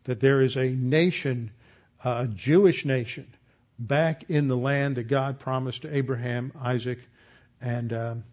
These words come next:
Abraham, Isaac, and Jacob. And they are there awaiting something, uh, waiting,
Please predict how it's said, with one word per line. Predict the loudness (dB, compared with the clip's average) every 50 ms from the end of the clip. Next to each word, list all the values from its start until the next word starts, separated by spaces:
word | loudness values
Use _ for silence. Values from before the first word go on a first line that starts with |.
| _ _ -8 -4
Abraham, | -4 -4 -4 -4 -6 -6 -6 -4
Isaac, | -4 -6 -6 -8 -8 -8
and | -6 -6 -4
Jacob. | 0 0 0 0 0 -4 -8 -8 -14 -20 -20 -20 _ _ 0
And | 2 2 4
they | 4 4 4
are | 4 4
there | 4 4 4 4 4 2 2 0 -2
awaiting | -2 -2 -2 -2 -2 0 2 4 4 4 4 2 0 0
something, | -2 -4 -4 -4 -4 -6 -10 -12 -12 -16 _ _ _ _ -20 -20 _ _ _ _
uh, | -4 -2 0 0 -2 -2
waiting, | 0 2 2 2 2 0 -2